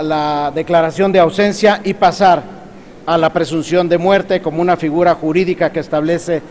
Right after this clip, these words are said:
el Código Civil. ¿Y por qué pretendemos ampliarlo? En virtud de que precisamente estamos escuchando también voces que tienen que ver precisamente con el fenómeno de personas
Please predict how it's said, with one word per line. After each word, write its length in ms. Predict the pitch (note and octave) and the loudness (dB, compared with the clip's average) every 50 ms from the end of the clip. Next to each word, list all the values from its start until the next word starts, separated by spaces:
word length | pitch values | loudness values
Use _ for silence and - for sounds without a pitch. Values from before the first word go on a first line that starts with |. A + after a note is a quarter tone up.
| - - - - - | -20 -20 -20 -12 -6
el 180 | D3+ D#3 D3 | -6 -6 -2
Código 400 | D3 F3 F3 E3+ E3+ D#3+ D3+ D#3 | 0 2 2 4 2 2 2 0
Civil. 460 | C#3 - D#3 D3 B2+ D3 C#3+ C#3 C3 A#2 - - - - - - - - - - | -2 -2 -4 -4 -2 -2 -2 -2 -4 -8 -12 -18 -20 -20 -20 -20 -20 -20 -8 -6
¿Y 100 | E3+ F3 | -6 0
por 220 | - F#3+ F#3 - | 2 0 0 4
qué 420 | - A3+ A#3 A#3+ - - - A#3 - - - | 4 6 6 6 4 0 -8 -16 -18 -8 -2
pretendemos 720 | F#3+ F#3 F3 F3+ F3+ E3+ E3+ D#3+ F#3+ G3+ G3+ G3+ F#3 G3 | 0 0 2 2 0 0 0 2 0 0 0 0 0 0
ampliarlo? 680 | F3+ E3 D3 - F3+ F3+ F3+ F3+ F3+ F3+ F#3 F#3+ F#3 F3 - - - - - - - | 0 -2 -2 -2 0 2 4 4 4 4 2 0 -2 -4 -8 -16 -20 -20 -14 -6 -4
En 160 | E3 D#3+ D#3+ | -2 2 2
virtud 380 | F3 E3 - G3 A3 A3+ A3+ - - - | 2 2 4 2 2 2 2 -2 -6 -4
de 180 | D#3 E3+ E3+ E3+ | -2 -2 -2 0
que 180 | F3 F3 E3 | 0 0 0
precisamente 960 | E3+ - D#3+ D3+ D3+ G3+ G3+ - A3 G#3 G3+ G3+ G3 F#3 E3+ - G3+ G3+ G3 - - - - - - | 0 0 -4 -4 -4 -6 0 2 2 2 4 2 2 0 0 -2 -2 -2 -2 -4 -8 -14 -20 -14 -12
estamos 460 | C#3 C#3+ - F3 F3 F3+ F#3 F3 F#3+ | -12 -4 0 0 2 2 0 -2 -4
escuchando 680 | F#3 - - G3 G3 - G3+ F#3 F#3 F3+ E3+ G3 F#3+ F#3 - - - - - | -6 -6 -6 -6 0 2 2 2 2 2 0 -2 -2 -2 -6 -14 -20 -8 -4
también 420 | - D#3 D3+ D3+ E3 F3+ F#3 F#3+ - - | -2 -2 0 2 2 2 2 2 -2 -6
voces 600 | E3 D#3 F#3 G3+ G3 - - F#3+ F#3 F3+ - - - - - - - - - - - | -2 2 4 4 4 2 0 -2 -4 -4 -8 -14 -18 -20 -20 -20 -20 -20 -20 -20 -6
que 140 | - F3 D#3+ | -2 -2 -2
tienen 380 | D#3+ - F#3+ F#3+ F#3 G3 F#3+ F#3 | 0 2 2 4 4 4 0 2
que 160 | F#3+ G3 F#3 | 2 4 4
ver 180 | F3+ F#3 F#3 - | 4 4 2 2
precisamente 880 | F#3+ E3+ E3+ F#3 F3 - G#3 F#3 F#3 F#3 F3+ E3+ D#3+ - F#3+ F#3 E3 - - - - - - | -2 -4 -4 -4 -2 0 0 2 2 2 0 0 0 0 -2 -2 -2 -4 -10 -18 -20 -16 -2
con 200 | - D#3+ D#3 D3+ | 0 2 2 4
el 140 | D#3 D3+ C#3+ | 2 0 0
fenómeno 640 | D3+ D#3+ D3+ E3 F3+ F3+ F3+ F#3 F3+ F3+ F#3 F#3 F3 - - - - - - | -2 -2 2 2 2 4 4 2 2 2 2 0 -2 -4 -8 -14 -18 -8 0
de 120 | D3 F3+ F3+ | 2 2 2
personas 720 | - A3+ G#3 - - G#3 F#3+ F#3 F#3+ F#3+ F#3+ F#3+ - - | 4 2 2 2 4 4 4 4 4 2 0 -2 -4 -8